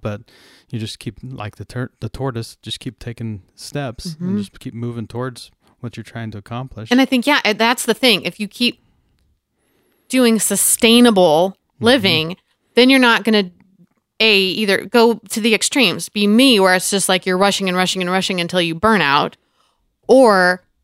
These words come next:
Speaker 2: where you just become the couch potato who's just so overwhelmed that they stop trying
Speaker 1: Mm-hmm.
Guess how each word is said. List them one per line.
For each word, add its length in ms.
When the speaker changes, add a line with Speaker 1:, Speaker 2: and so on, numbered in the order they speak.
Speaker 2:
where 120
you 160
just 360
become 680
the 80
couch 320
potato 540
who's 180
just 160
so 180
overwhelmed 420
that 120
they 80
stop 280
trying 460
Speaker 1:
Mm-hmm. 340